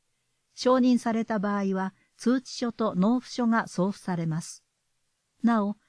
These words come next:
免除などの承認を受けた期間の翌年度から起算して、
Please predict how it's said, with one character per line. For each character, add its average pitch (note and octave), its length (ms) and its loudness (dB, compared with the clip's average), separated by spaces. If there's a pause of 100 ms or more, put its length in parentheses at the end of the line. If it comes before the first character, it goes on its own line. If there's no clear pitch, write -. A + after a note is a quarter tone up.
(100)
免 B3+ 280 4
除 G#3 140 -2
な F#3 140 0
ど E3+ 120 -2
の D#3 120 0
承 G#3 200 0
認 A#3 300 2
を A3+ 60 0
受 A3 160 -2
け E3+ 40 -2
た D3+ 160 -4
期 - 140 -18
間 A3 300 -2
の D#3 180 2
翌 G3 320 0
年 C#4 260 2
度 D#3 120 -2
か C#3+ 140 -4
ら C#3+ 120 -2
起 - 120 -20
算 F#3+ 280 -4
し - 140 -12
て、 F3 220 -8